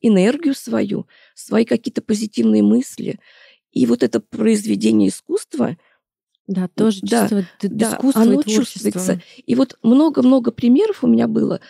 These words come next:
Speaker 1: когда мне портные рассказывают, что в моих изделиях женщина, девушки выходят замуж, вот они одевают, и у них, э, сразу счастливые времена наступают. Кто-то носит, и у него здоровье улучшается. Вот действительно, действительно.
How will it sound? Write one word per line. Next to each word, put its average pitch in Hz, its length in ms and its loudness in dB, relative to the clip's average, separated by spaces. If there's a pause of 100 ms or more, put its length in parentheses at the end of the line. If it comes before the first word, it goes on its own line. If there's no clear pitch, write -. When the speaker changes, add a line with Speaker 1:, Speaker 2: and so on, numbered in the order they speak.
(180)
Speaker 1:
когда 240 280 -2
мне 240 160 4
портные 277 380 -2
рассказывают, 220 680 -4
что - 300 -8 (360)
в 214 100 -8
моих 262 360 2
изделиях 285 600 0 (240)
женщина, - 540 -2 (160)
девушки - 420 -2
выходят 240 380 -2
замуж, 220 460 -4 (220)
вот - 140 -6
они 311 160 4
одевают, 349 520 0 (280)
и - 100 0
у 330 140 4
них, 403 220 2
э, - 180 -4
сразу 277 420 -4 (160)
счастливые 294 540 0
времена 247 340 2
наступают. 214 600 -4 (300)
Кто-то - 480 0 (400)
носит, 240 480 0
и 208 80 -2
у 214 60 2
него 233 240 2
здоровье 220 440 -2
улучшается. - 580 -8 (300)
Вот - 260 -8
действительно, 233 640 -2
действительно. - 580 -6